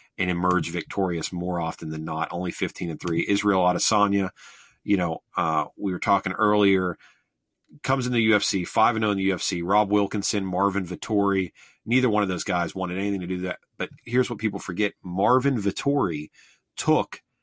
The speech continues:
Israel Adesanya to split decision. Israel Adesanya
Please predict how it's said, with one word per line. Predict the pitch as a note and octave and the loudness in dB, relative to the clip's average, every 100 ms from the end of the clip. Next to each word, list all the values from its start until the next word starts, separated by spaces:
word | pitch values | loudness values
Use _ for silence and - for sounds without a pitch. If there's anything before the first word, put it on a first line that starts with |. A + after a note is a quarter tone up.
| _ - | _ -4
Israel | A#2 A2+ A2+ G2+ | 0 2 4 4
Adesanya | G2 F2+ A2 G#2 F2+ | 2 2 0 0 -2
to | D#2+ | -8
split | - F#2+ | -6 -8
decision. | - - D#2 - - _ _ _ _ _ _ _ _ - | -6 -8 -8 -10 -20 _ _ _ _ _ _ _ _ -4
Israel | A2+ B2 B2+ | -2 0 0
Adesanya | A#2 A2 - F#2+ F2 D#2 | 0 0 -2 -2 -4 -10